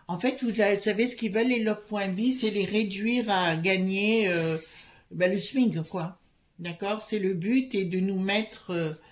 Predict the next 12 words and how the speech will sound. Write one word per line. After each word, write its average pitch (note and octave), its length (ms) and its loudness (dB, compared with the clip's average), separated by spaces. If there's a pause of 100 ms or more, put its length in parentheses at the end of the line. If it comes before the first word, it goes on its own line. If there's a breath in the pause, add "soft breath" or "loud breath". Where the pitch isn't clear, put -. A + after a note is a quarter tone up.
(420 loud breath)
ben, D#3 520 -12
de, D#3+ 100 -12
à, D3+ 340 -8
à E3+ 40 -4
tout F3+ 160 -6
prix G#3+ 200 -4
de G3+ 40 -2
nous F#3+ 160 -2
enfermer, F#3+ 560 -2
hein, D#3+ 80 0
d'une E3 240 0
façon E3+ 320 -4